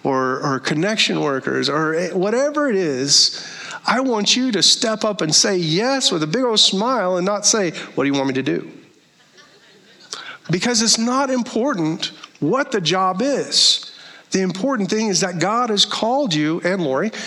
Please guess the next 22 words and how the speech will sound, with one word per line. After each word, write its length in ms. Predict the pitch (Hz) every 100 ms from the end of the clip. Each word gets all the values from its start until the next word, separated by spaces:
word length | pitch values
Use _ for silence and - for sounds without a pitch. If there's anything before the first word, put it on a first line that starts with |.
| - - - -
to 160 | - 233
serve 960 | - - 277 262 170 185 214 - -
at 180 | 208 220
Christ 540 | - 226 226 240 - 262
Legacy. 800 | 262 269 262 196 - 120 110 104 - - - - - - - - _ _ _ -
And 80 | 214
I 80 | 247
think 240 | 285 277
that 260 | 226 196 180
working 540 | 196 214 294 - 220
and 100 | 196
serving 580 | - - 233 247 208 202
at 120 | 180
a 80 | 170
church 340 | - 226 220
is 100 | 185
one 140 | 175 208
of 60 |
the 80 | 175
best 480 | 151 175 240 226 -
ways 600 | 220 160 143 151 160 - - - -
to, 440 | - 202 190 196